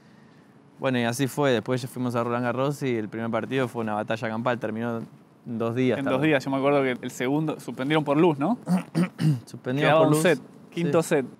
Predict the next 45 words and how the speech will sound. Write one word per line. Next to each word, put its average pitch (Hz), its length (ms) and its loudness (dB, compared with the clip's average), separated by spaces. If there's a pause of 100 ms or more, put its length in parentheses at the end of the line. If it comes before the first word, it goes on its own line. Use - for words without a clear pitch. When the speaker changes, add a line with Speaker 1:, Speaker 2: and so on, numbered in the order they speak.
Speaker 1:
Quinto 151 300 -2
set, 147 240 2
había 147 180 6
que 160 40 4
Speaker 2:
Y 165 40 4
el 156 100 4
Speaker 1:
entrar 160 80 6
a 160 40 6
Speaker 2:
otro - 20 6
Speaker 1:
la 165 60 8
Speaker 2:
día 185 80 6
Speaker 1:
cancha 175 160 4
Speaker 2:
yo 170 60 4
Speaker 1:
a 160 60 2
Speaker 2:
fui 160 200 0
Speaker 1:
jugar. 185 120 6
Speaker 2:
a 175 60 8
la 165 60 2
cancha 220 260 4
y - 20 2
no 180 80 2
había, 185 160 4 (120)
no 190 100 -4
había 208 140 4
lugar. 196 240 4 (560)
Speaker 1:
Sí, 156 120 -4
sí, 160 120 -4
Speaker 2:
No 160 120 -2
Speaker 1:
sí. 156 60 -2
Speaker 2:
estaba 180 220 4
todo 202 200 4
lleno. 160 480 0 (840)
Contame 131 300 -2
la 127 140 0
noche 151 240 0
anterior 143 480 2 (280)
a 123 100 -8
jugar 139 280 2
un 135 220 0
quinto 135 340 -2
set, 151 180 -4
¿cómo, 139 440 -2 (300)
cómo 156 120 -2
lo 139 80 0
manejaste? 131 400 -2